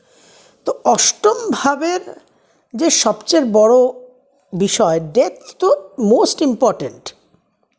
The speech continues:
সেটা তো আছেই। এবং প্রতি মুহূর্তে ওই ক্লক is ticking। জন্মর, জন্ম মানে actually যমরাজের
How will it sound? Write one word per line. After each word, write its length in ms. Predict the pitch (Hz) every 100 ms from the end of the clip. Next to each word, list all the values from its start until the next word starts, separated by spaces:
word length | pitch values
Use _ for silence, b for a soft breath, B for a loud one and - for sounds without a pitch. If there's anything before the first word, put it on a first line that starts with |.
| _ _ _ _
সেটা 200 | - 220
তো 80 | 247 320
আছেই। 600 | 202 - 277 147 - _ _ _ _ _ _ b b b 202
এবং 180 | 254 214
প্রতি 320 | 254 226 339
মুহূর্তে 380 | 330 330 339 349
ওই 120 | 349
ক্লক 320 | 339 311 277
is 120 | 302 -
ticking। 360 | 320 262 185 170
জন্মর, 500 | 214 220 247 285 311 - b b b b b _ _ -
জন্ম 460 | 185 220 240 277 349
মানে 420 | 269 254 320 339
actually 500 | 277 - 339 381 403 480 - _ _ _ _ _ _ _ _ 196
যমরাজের 600 | 208 254 262 285 269